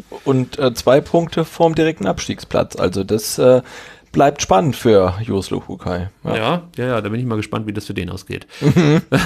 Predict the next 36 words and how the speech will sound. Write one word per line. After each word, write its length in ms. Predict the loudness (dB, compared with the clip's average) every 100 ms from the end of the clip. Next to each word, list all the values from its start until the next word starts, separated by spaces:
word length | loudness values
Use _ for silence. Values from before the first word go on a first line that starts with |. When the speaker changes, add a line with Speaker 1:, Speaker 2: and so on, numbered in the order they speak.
| -2 -2
Speaker 2:
<laughs> 500 | 0 -2 -6 -12 -4 4
Gut, 300 | 4 4 2
dann 240 | 0 -2
zum 140 | -4 0
Schluss, 300 | 2 2 0
äh, 240 | 0 0 0
wie 80 |
immer, 240 | 0 0 2
der 100 | 0
Hinweis, 440 | -2 -4 -4 -4
Dennis 440 | -2 0 0 -2 -8
braucht 600 | -8 0 2 2 0 -10 -2
unsere 320 | 2 4 2
Unterstützung 800 | 0 -2 -2 -4 0 -2 -2 -6
weiterhin. 680 | -2 0 0 0 0 -2 -8 -8
Ja? 200 | -6 -8 -12 -20 -20 -6
Und 180 | -2 0
zwar, 380 | 2 2 2 2
ähm, 500 | 0 0 -2 -4 -6
ja, 120 | -8
gibt 260 | -6 -8 -6
es 120 | -2
da 160 | 0 0
natürlich 300 | -2 -4 -2
wie 80 | 0
immer 160 | 0
auf 100 | -2
V 120 | -2 -4
F 80 | -2
B 160 | -2
S 180 | -2 -6
T 120 | -4
R 120 | -2
punkt 340 | -2 -2 -4 -4
D 60 |
E 320 | -2 0 0